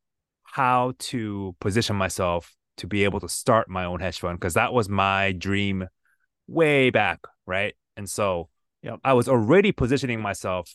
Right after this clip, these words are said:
Speaker 1: and gearing myself to do this. And so the key thing here is, you know, whatever career you start off, like, whatever job you, you get out of college and stuff, like, you're not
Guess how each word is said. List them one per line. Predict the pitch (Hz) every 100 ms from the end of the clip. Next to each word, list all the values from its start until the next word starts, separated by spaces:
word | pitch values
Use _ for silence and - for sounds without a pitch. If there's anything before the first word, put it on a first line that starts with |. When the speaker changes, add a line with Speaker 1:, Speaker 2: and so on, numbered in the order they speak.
| _
Speaker 1:
and | 110 92
gearing | 123 143 135
myself | 107 95 98 90 87 _ _ _ _
to | - 110
do | 101
this. | 98 76 -
And | 101 98
so | 123 107 101 _ _ _
the | 120
key | - - 233
thing | - 156 120
here | 110 104 98 -
is, | 123 104 101 95 87 _ _ _ _ _
you | 135 110
know, |
whatever | 101 151 220 220
career | - 127 131 135 120 113 - _
you | 110 104 104
start | - - 98
off, | 82 101 123 _
like, | - 101 101
whatever | 104 101 95
job | - 87 95 90
you, | 92 95
you | 90
get | 92 80
out | 82
of | 78
college | - 82 92
and | 120
stuff, | - 165 170
like, | 98 82 - _ _ _ -
you're | 113 123 165
not | 185 175 185 -